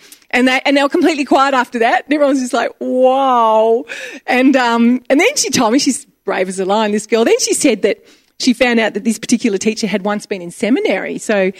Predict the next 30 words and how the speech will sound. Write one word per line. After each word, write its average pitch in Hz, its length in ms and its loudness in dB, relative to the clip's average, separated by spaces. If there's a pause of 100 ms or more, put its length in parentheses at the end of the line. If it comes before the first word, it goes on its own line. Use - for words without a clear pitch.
(400)
he 247 220 2
was, 233 260 0
he 240 120 0
was 269 80 0
kinda 320 200 0
known 226 320 2
to 240 80 -4
be 202 80 -4
a - 60 -6
bit - 140 -12
difficult 226 380 -2
with 185 140 -2
some 196 160 -6
of 180 60 -6
the 170 60 -6
scripture 285 320 -4
teachers. 214 480 -2 (440)
And 254 140 2
she 269 80 -2
said, 247 380 0
and 233 100 4
then 262 100 4
she - 140 -6
told 269 180 2
me 240 60 2
that - 80 -6
she 240 100 2
had 226 120 2
a 202 40 2
word 277 420 4